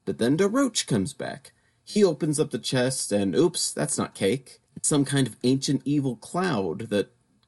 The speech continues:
takes over DeRoach and makes him into a more monstrous version of himself. Work your way through the final world of the game and get to the final stage and you have a rematch with the souped-up version of DeRoach.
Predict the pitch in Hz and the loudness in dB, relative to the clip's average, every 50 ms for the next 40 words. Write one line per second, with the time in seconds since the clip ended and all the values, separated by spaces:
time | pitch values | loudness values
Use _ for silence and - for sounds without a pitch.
0 | _ _ - 147 139 139 139 - - 151 170 180 143 120 104 110 104 98 104 98 | _ _ 0 2 2 2 2 2 2 2 2 2 2 2 2 2 2 2 2 0
1 | 85 - - - - 101 101 107 110 104 - - 131 117 117 107 101 104 - - | 0 -2 -4 -6 -4 0 0 0 0 0 -2 0 0 2 2 2 0 -2 -4 -4
2 | 107 117 113 120 117 110 107 101 - - _ _ - 113 113 120 127 123 117 117 | -2 -2 0 2 2 2 2 0 -2 -8 _ _ -2 0 2 4 4 4 4 4
3 | 127 135 131 - - 123 113 107 - - - 117 127 143 147 131 127 107 107 - | 2 2 0 -2 -2 -4 -4 -4 -6 -2 0 2 4 4 2 2 0 0 0 0
4 | 101 92 87 - - 80 64 60 64 65 - - - - _ _ _ _ _ _ | -2 -4 -6 -4 -4 -6 -6 -6 -10 -12 -12 -14 -14 -16 _ _ _ _ _ _
5 | _ _ _ _ _ _ _ - - 120 120 - 120 117 104 101 107 107 110 113 | _ _ _ _ _ _ _ -2 0 0 0 2 0 0 2 4 4 4 2 2
6 | - 110 101 95 95 - - 139 151 156 151 143 120 127 131 131 120 131 120 123 | 0 -2 -2 -2 -2 0 0 2 2 4 2 2 2 2 2 2 0 0 -2 -2
7 | 123 110 117 113 113 113 113 113 117 110 - 69 92 98 - 120 - - 104 - | -2 0 0 0 2 2 2 0 0 -2 -2 -6 -6 -4 -4 -4 -4 -6 -10 -6
8 | - 143 147 147 147 135 135 - - 120 120 117 117 107 101 104 104 123 139 127 | -2 0 0 2 2 2 0 2 2 2 2 2 2 0 -2 -2 -2 0 0 -2
9 | 120 104 101 143 175 180 139 101 95 87 - - - 110 - - 107 - - 139 | -2 -2 -2 0 0 2 2 0 0 -4 -8 -10 -12 -10 -10 -8 -8 -2 0 0
10 | 127 - - - 120 - - 107 101 139 147 151 131 120 110 98 90 - 110 101 | 0 0 0 -2 -4 -2 -4 -2 0 2 2 4 2 2 0 -2 -2 -2 -2 -2
11 | 92 95 90 85 - - - - - - - | -2 -2 -4 -4 -8 -10 -10 -10 -10 -10 -10